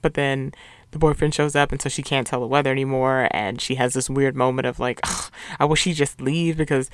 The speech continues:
the further away from me he is, the, the easier I'm able to connect to whatever it is that tells me the weather." Makes sense, dog hunts, but he would just keep showing up, and <laughs> I'm like, "It's hilarious." So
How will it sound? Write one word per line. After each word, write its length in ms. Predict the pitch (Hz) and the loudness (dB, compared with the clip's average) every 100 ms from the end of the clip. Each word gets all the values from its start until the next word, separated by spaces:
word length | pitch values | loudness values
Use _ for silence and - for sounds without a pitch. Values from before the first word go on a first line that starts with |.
| - - | -10 -4
the 80 | |
further 240 | - 151 151 | 2 2 4
away 140 | 143 | 2
from 140 | 143 139 | 0 -2
me 80 | |
he 220 | 123 120 120 | -2 -2 0
is, 380 | 151 156 - - | 0 -2 -6 -4
the, 120 | 131 - - | -4 -4 -14
the 120 | - | -6
easier 300 | 151 156 143 | -2 -2 2
I'm 160 | 131 135 | 2 0
able 160 | 135 | -2
to 100 | 135 | -4
connect 640 | 135 127 117 123 - - - - | -4 -4 -2 -2 -2 -12 -10 -6
to 240 | 165 143 | -2 2
whatever 280 | 139 135 139 | 4 4 2
it 80 | 135 | -2
is 60 | |
that 100 | 139 | -4
tells 180 | - 127 | -6 -6
me 80 | 117 | -6
the 100 | 127 | -4
weather." 340 | 123 135 185 - - - - | -2 -2 -2 -6 -14 -14 2
Makes 220 | 262 233 | 2 4
sense, 260 | - 190 - | 0 -2 0
dog 240 | 135 123 | 0 2
hunts, 260 | 151 151 - - - - | 0 -2 -4 -12 -4 4
but 260 | 156 151 | 4 4
he 160 | 151 165 | 0 0
would 80 | 156 | 2
just 160 | 156 | -2
keep 180 | - 160 | -2 -2
showing 360 | - 135 110 101 | 0 2 2 0
up, 220 | 64 - - | -2 -4 -6
and 100 | - | 0
<laughs> 20 | |
I'm 120 | - | 0
like, 160 | - - | 0 -2
"It's 340 | - - - | -6 -6 -2
hilarious." 560 | 135 123 - 71 - - - - - | 0 0 0 -2 -4 -8 -10 -10 -2
So 340 | - 190 160 | 4 4 4